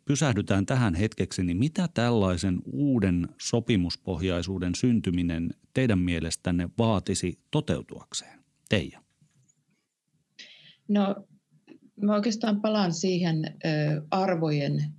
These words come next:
Speaker 2: kamppailuun, joka nyt maailmanpolitiikassa on meneillään ja joka mielestäni estää sellaisen laajemman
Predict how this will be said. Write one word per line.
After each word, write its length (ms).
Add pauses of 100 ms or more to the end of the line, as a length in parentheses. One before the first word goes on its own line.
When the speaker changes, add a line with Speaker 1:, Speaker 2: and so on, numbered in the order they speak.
(380)
Speaker 2:
kamppailuun, 840
joka 240
nyt 200
maailmanpolitiikassa 1080
on 80
meneillään 680
ja 80
joka 360 (300)
mielestäni 680
estää 600
sellaisen 500
laajemman 720